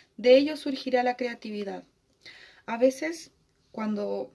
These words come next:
estamos demasiado mentales, como es el Caballero de Espadas, aquí te está diciendo que estás muy mental, muy analítico, muy analítica, eh,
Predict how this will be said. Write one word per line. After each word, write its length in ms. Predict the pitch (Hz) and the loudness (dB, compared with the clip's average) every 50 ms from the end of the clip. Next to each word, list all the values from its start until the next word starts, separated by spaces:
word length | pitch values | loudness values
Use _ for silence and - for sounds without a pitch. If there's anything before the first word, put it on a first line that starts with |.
| _ _ - | _ _ -14
estamos 360 | 185 - - 254 262 277 262 | -12 -4 0 2 4 4 4
demasiado 500 | 254 247 214 214 - - 254 262 277 269 | 2 0 -2 -6 -2 0 2 2 4 4
mentales, 800 | 262 247 220 208 - - 277 262 220 214 240 262 - - - _ _ | 2 2 0 -4 -6 -2 -2 0 0 0 -4 -6 -8 -12 -20 _ _
como 240 | - 202 196 196 208 | -14 -12 -10 -8 -8
es 120 | 208 220 | -8 -8
el 100 | 208 202 | -10 -8
Caballero 420 | - 202 196 202 202 214 220 220 | -8 -8 -6 -6 -6 -8 -8 -10
de 60 | 208 190 | -10 -12
Espadas, 440 | - _ - 269 269 262 240 214 | -10 _ 0 2 2 2 0 0
aquí 220 | 214 196 - 226 214 | -4 -8 -10 -12 -14
te 80 | 214 | -14
está 140 | 208 - 220 | -12 -10 -8
diciendo 340 | 214 214 214 - 226 220 214 | -8 -8 -6 -8 -8 -8 -8
que 60 | 214 | -10
estás 260 | 208 - - 208 202 | -12 -10 -12 -8 -6
muy 180 | 226 247 262 277 | -2 2 4 4
mental, 460 | 262 240 226 220 208 - 214 208 214 | 4 2 0 -4 -8 -8 -8 -6 -4
muy 180 | 220 226 240 247 | -4 -4 -4 -6
analítico, 680 | 240 233 220 208 208 208 202 - 208 - - 240 247 262 | -6 -6 -8 -8 -8 -10 -10 -12 -14 -16 -14 -14 -12 -12
muy 180 | 254 226 226 | -12 -10 -10
analítica, 680 | 226 226 220 214 214 208 - 214 208 - 254 269 285 - _ _ _ _ _ - - - - - - - - _ _ - | -10 -10 -10 -10 -10 -10 -12 -14 -12 -8 -8 -8 -8 -10 _ _ _ _ _ -20 -20 -20 -20 -20 -20 -20 -20 _ _ -8
eh, 440 | 208 226 214 208 202 190 262 269 | -6 -4 -2 -4 -4 -6 -8 -14